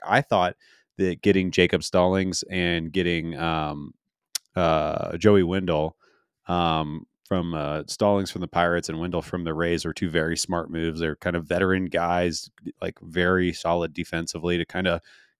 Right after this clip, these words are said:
guide the team forward and, um, you know, to l-, lead that pitching staff. I thought that that was going to be a great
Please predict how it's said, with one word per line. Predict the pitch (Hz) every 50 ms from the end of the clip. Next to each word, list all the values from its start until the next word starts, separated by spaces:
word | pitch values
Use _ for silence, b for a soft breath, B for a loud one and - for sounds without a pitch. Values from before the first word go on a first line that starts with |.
| _ -
guide | 107 98 101 104 101 92
the | 101 95
team | - - 104 104 101 95
forward | - - 98 101 101 101 101 101 101 104 104 113 -
and, | 107 101 98 98 95 92 92 85 90
um, | 87 85 82 82 78 78 80 78 - - _ _ _ _ _ _ _ _ _ _ _ _ _ _ _ _ _ _ _ _ _ _ _ _ _ _ _ _
you | 107 92
know, | 87 85
to | 85
l-, | 92 98 85 - - 110
lead | 104 104 104 107 95
that | 92 80 - -
pitching | 104 95 - 104 92
staff. | - 95 90 87 73
I | 85 113
thought | - - 113 90 98
that | 95 78
that | 90 80 80
was | 90 95 -
going | - 90 87
to | 85
be | 76 82 82 82
a |
great | 78 78 85 87 90 87 87 87